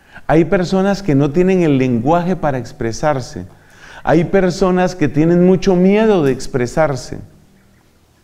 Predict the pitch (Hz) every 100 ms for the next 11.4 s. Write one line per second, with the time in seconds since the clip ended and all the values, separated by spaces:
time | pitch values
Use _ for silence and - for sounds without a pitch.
0 | _ _ _ - - 151 151 165 170 202
1 | 175 143 - 170 156 147 147 - - -
2 | _ - 156 185 185 147 120 147 156 165
3 | 147 123 135 139 156 135 117 127 151 160
4 | 143 127 151 165 113 95 95 - _ _
5 | _ - 123 160 196 190 147 139 165 185
6 | 160 - 123 - - 160 131 113 120 -
7 | _ _ - - 165 185 - 131 - 160
8 | 165 165 143 123 - 190 220 165 127 131
9 | 143 - - _ _ - - 165 202 196
10 | 147 123 170 175 165 160 143 127 113 117
11 | 160 139 - 131